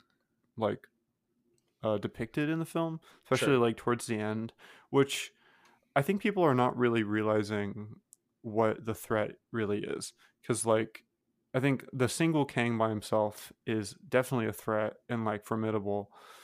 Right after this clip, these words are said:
Speaker 1: you know, but the, the larger threat is really not, like, the one version of him. It's, like, that there are so many and, like, an infinite amount of this type of person and probably worse versions of this,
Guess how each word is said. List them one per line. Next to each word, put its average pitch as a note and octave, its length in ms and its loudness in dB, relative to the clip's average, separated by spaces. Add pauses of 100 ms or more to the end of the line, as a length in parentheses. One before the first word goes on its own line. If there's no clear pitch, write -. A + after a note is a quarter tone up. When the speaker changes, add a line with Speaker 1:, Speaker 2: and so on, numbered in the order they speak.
(200)
Speaker 1:
you A2+ 120 -2
know, G#2 200 -2
but A#2 180 -6
the, A#2+ 140 -2 (100)
the B2 120 4
larger C#3 440 4
threat A2+ 300 0
is G#2+ 180 -2
really G#2+ 640 0 (220)
not, A2 360 0
like, A2 200 -6
the G#2+ 100 0
one G#2 600 -2
version G#2 380 -2
of A2 100 -8
him. A2 200 -6
It's, - 180 -8
like, G#2+ 240 -2 (180)
that A2 380 0
there A2 380 -4
are G#2+ 140 0
so A2 300 -2
many G#2 500 -4 (480)
and, A2 100 -2
like, A2 180 0
an A2 100 0
infinite A2 460 0
amount G#2+ 260 2
of G2+ 140 -4
this G#2+ 200 0
type - 300 -2
of G#2+ 100 -18
person G#2 560 -6 (440)
and A#2 120 -4
probably D3 300 8
worse A2+ 420 2
versions G#2+ 500 -2
of G2+ 160 -6
this, G#2 140 -6